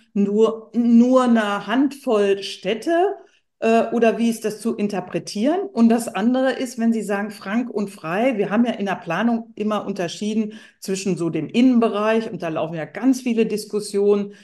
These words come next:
wie man die Innenstädte aufstocken, verdichten kann und dass man den Außenbereich für den Naturschutz eher schützt. Wie, welche Vorschläge hat das Gesetz denn da? Wie will man denn damit umgehen, dass man eine Grenze zieht zwischen dem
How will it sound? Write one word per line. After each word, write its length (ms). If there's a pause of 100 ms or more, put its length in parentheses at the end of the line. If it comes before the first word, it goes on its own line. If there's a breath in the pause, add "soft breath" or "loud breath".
(220 loud breath)
wie 100
man 320
die 160
Innenstädte 880
aufstocken, 840
verdichten 720
kann 520 (140)
und 200
dass 160
man 120
den 200
Außenbereich 640
für 100
den 160
Naturschutz 760
eher 240
schützt. 500 (500 soft breath)
Wie, 680 (460)
welche 320
Vorschläge 540
hat 160
das 180
Gesetz 400
denn 220
da? 320
Wie 160
will 80
man 220
denn 160
damit 360
umgehen, 440
dass 180
man 120
eine 120
Grenze 420
zieht 320
zwischen 360
dem 340